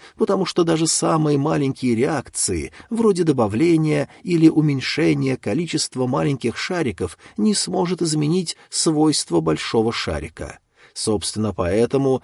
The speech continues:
элементы во время реакции и не исчезают, а просто меняют свою форму. Некоторое время Чейвс размышлял над сказанным,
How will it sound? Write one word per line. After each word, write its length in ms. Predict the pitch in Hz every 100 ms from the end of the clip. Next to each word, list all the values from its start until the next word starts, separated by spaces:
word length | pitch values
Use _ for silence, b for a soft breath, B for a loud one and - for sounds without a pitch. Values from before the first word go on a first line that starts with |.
| B
элементы 640 | 101 98 95 123 143 131 123
во 120 | 113
время 340 | 104 143 127
реакции 720 | 101 98 151 - - 170 165 B -
и 160 | 175
не 180 | 165 165
исчезают, 760 | 156 - - 160 196 147 92 123
а 120 | -
просто 560 | - 175 - - 151 135 B -
меняют 580 | 196 180 135 107 101 -
свою 340 | 120 120 113
форму. 640 | - 117 87 - 76 127 - _ _ _ _ _ -
Некоторое 680 | 76 113 151 - 110 107 95
время 440 | 117 165 156 151
Чейвс 600 | - - 160 165 - -
размышлял 800 | 110 127 127 123 - 139 165 156
над 180 | 151 -
сказанным, 800 | - - 180 - 80 76 160